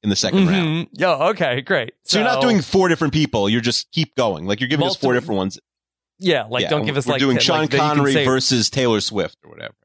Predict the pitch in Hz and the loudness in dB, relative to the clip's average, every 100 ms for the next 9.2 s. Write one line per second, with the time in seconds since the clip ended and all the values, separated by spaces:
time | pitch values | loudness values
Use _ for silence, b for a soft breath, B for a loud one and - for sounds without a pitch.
0 | _ _ _ _ 147 127 104 131 127 117 | _ _ _ _ -4 -4 -2 0 0 0
1 | 151 143 143 143 - 139 123 117 113 117 | -2 0 -2 -2 -2 -2 0 -2 -2 -2
2 | 127 123 107 101 127 147 143 - 139 143 | -2 -2 -2 0 0 -2 -4 -10 -4 -2
3 | 156 - 160 147 135 120 117 117 117 135 | -2 0 -2 -2 -2 0 0 0 -2 -2
4 | 123 113 101 123 123 127 117 113 107 104 | -2 -4 -2 -2 -4 -6 -4 -4 -4 -2
5 | 120 123 107 92 98 - _ 127 110 110 | -2 -2 -2 -2 -6 -12 _ -4 -2 0
6 | 104 107 123 110 120 _ _ - 123 120 | 0 0 0 -2 -4 _ _ -4 -2 -2
7 | 117 123 113 113 113 117 120 110 117 113 | -2 -2 -2 -2 0 0 -2 -2 -4 -2
8 | 160 156 143 131 117 - - - - 117 | -2 -2 -2 -4 -6 -8 -14 -14 -8 -4
9 | 101 | -4